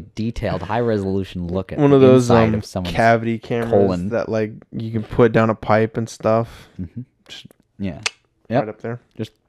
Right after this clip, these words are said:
Speaker 2: <laughs>
Speaker 1: Yep, yep. Um, <laughs> look, <laughs> I love the waveforms. It's just
Speaker 2: I
Speaker 1: a
Speaker 2: know.
Speaker 1: bunch
Speaker 2: When I looked at the one when we first did it, it was <laughs> like, just, like,
Speaker 1: Obnoxious.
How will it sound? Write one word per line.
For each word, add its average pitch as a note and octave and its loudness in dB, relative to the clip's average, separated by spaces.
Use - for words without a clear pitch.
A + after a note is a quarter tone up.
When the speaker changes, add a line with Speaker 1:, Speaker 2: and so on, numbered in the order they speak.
Speaker 2:
<laughs> - 0
Speaker 1:
Yep, G2 -10
yep. G#2+ -6
Um, F#2 -8
<laughs> - -8
look, C3 -8
<laughs> - -14
I - -10
love F#2 -6
the F2 -6
waveforms. E2 -8
It's F2+ -14
just F#2 -12
Speaker 2:
I D#3 2
Speaker 1:
a D3+ 4
Speaker 2:
know. D3 6
Speaker 1:
bunch - 4
Speaker 2:
When B2+ 4
I A2+ 4
looked C3 2
at C#3 -2
the C3+ 0
one A#2+ -4
when A#2+ -4
we A#2 -6
first A#2 -4
did A2+ 2
it, A2+ 6
it A2+ 4
was B2+ -2
<laughs> C#3 4
like, D3+ 8
just, - -4
like, A#2+ 0
Speaker 1:
Obnoxious. B2+ -4